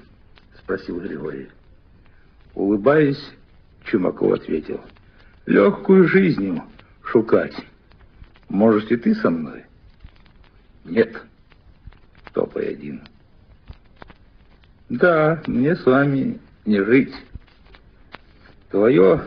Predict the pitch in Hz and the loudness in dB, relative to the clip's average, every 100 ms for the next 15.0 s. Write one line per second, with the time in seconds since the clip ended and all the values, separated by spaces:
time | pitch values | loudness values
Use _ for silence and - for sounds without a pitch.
0 | - - 107 120 - 120 113 - 107 101 | -14 -6 0 0 2 2 2 2 2 2
1 | - - - 98 98 80 - 87 - _ | 0 -12 -6 0 2 0 -6 -12 -14 _
2 | - _ _ _ - _ - 123 117 - | -20 _ _ _ -20 _ 0 2 2 -4
3 | - 95 - - - 104 170 175 - 135 | -4 -4 -4 -20 0 4 4 2 0 4
4 | 127 104 92 80 73 - - _ - _ | 6 4 2 -6 -8 -12 -20 _ -20 _
5 | - 87 98 95 95 104 110 - - _ | -10 -6 -4 -4 -2 0 0 -2 -18 _
6 | _ _ _ _ _ _ - 90 - 95 | _ _ _ _ _ _ -10 -10 -6 -2
7 | 95 - 90 - - 87 92 78 76 - | -2 -2 -4 -2 -4 -4 -4 -6 -10 -8
8 | 78 76 - 147 147 - _ - - _ | -8 -8 0 0 0 -10 _ -20 -20 _
9 | - - - - 90 - - 120 147 135 | -20 -14 -14 -8 -8 -8 0 2 4 2
10 | 127 - - 95 95 - - - - - | 0 -4 -6 -4 -4 -6 -10 -12 -16 -20
11 | - - - - _ _ _ - - - | -20 -20 -20 -20 _ _ _ -20 -4 0
12 | 147 110 107 143 127 131 120 - - - | 0 -2 0 0 2 2 2 0 -16 -20
13 | - _ _ - _ 95 101 113 107 107 | -20 _ _ -20 _ -4 0 2 2 2
14 | 98 95 85 95 98 92 - - - - | 2 0 -2 -2 -2 -4 -8 -14 -12 -12